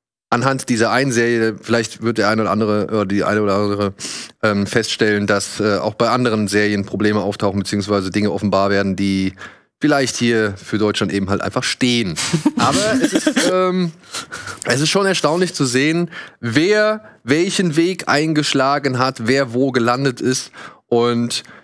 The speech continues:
naja, dass irgendwie alle schon, die wir heute vorstellen, irgendwo eine Art Comedy-Wurzel haben, aber wie gesagt, sich völlig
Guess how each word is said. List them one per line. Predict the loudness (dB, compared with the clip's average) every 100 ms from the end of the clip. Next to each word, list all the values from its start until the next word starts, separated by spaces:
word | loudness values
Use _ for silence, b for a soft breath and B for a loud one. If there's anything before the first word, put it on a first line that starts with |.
| B B _ _ 0
naja, | 2 2 2 0
dass | -2 -2 0
irgendwie | 0 2 0
alle | 0 2 2 0
schon, | 0 0 2 2 0 0
die | 0 0
wir | 2 2
heute | 2 -2
vorstellen, | -4 -2 0 0 0 2 2 2 0 -2 -10 _ -4
irgendwo | 0 0 0 0 2
eine | 2 0
Art | 0 -2 -4 -14 -16 _ _ -4
Comedy-Wurzel | 0 0 -2 -4 0 0 0 -2 0 0
haben, | 0 0 0 -2 -2
aber | -2
wie | 0
gesagt, | 0 0 -2
sich | -8 -10 -2
völlig | -2 -2